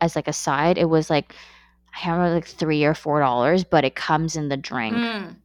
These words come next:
Speaker 1: if you get a Caesar. And, uh, if you want an Asian breakfast, if you're in, if you're, you're, you're, you're down for some dim
Speaker 2: I love
Speaker 1: sum,
Speaker 2: that.
Speaker 1: you know, dim sum and then some. Uh,
Speaker 2: Yes.
Speaker 1: Chef Tony's, Chef Tony's in Richmond,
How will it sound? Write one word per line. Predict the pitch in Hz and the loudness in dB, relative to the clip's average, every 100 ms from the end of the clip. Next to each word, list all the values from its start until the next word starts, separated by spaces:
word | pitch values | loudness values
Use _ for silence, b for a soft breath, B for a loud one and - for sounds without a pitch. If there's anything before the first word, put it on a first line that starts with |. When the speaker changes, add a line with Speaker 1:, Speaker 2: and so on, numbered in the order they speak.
| _ | _
Speaker 1:
if | 156 | -10
you | 151 | -6
get | 147 - | -4 -4
a | |
Caesar. | - - - 80 180 b b b b b b b _ _ - | -6 -10 -10 -10 -10 b b b b b b b _ _ 0
And, | 226 226 220 226 | 2 2 0 4
uh, | 220 208 208 202 - | 6 8 8 6 4
if | 220 | 2
you | 240 | 2
want | 233 233 | 4 4
an | 208 - | 2 0
Asian | 214 240 185 147 | 2 2 0 -4
breakfast, | 135 - - 80 - - - _ _ | -6 -8 -12 -14 -14 -18 -20 _ _
if | 175 165 | -8 -4
you're | 165 | -2
in, | 160 170 165 | 0 -2 -4
if | - 165 175 | -6 -6 -2
you're, | 160 | -2
you're, | 156 151 | 0 -2
you're, | - 160 156 | -2 -2 -2
you're | 151 156 | -2 -2
down | 156 151 160 | 2 0 0
for | 170 | -2
some | 160 147 | -4 -4
dim | 156 147 | -2 -2
Speaker 2:
I | |
love | - | 0
Speaker 1:
sum, | 147 - | 0 0
Speaker 2:
that. | 170 156 156 | -2 -4 -4
Speaker 1:
you | 156 | -2
know, | 143 160 - _ _ _ _ _ - _ - | -2 -4 -8 _ _ _ _ _ -20 _ -14
dim | 165 156 160 | -6 -4 -4
sum | - 156 147 | -4 -2 -2
and | 147 | 0
then | 151 151 156 | 0 0 -2
some. | 139 87 - - | -4 -6 -4 4
Uh, | 175 170 226 | 6 6 6
Speaker 2:
Yes. | 240 254 254 226 | 8 8 8 6
Speaker 1:
Chef | 254 247 - | 6 6 4
Tony's, | 202 202 165 135 139 - _ _ _ | 2 4 2 0 -4 -10 _ _ _
Chef | - 175 - | -6 -4 -2
Tony's | 175 156 156 156 151 - - | -2 0 0 -2 -4 -10 -6
in | 151 147 151 | -4 -4 -2
Richmond, | 165 220 - 110 214 240 | -2 -2 -2 -2 0 -2